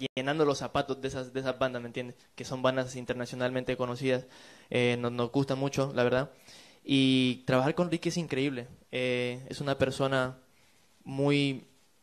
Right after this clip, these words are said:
espiritual, muy sencilla, honesta. Es una persona que,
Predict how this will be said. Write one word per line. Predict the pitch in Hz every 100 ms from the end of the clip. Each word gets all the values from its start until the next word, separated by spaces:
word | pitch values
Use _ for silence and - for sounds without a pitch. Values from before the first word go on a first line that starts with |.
| _ _
espiritual, | 135 123 147 131 143 147 165 175 -
muy | 131 139 139 131 127 123 117 - _ _ _ -
sencilla, | - - 139 135 151 151 147 135
honesta. | 131 143 139 139 135 131 - -
Es |
una | 143 139
persona | 135 143 143
que, | 135 131 127 127 -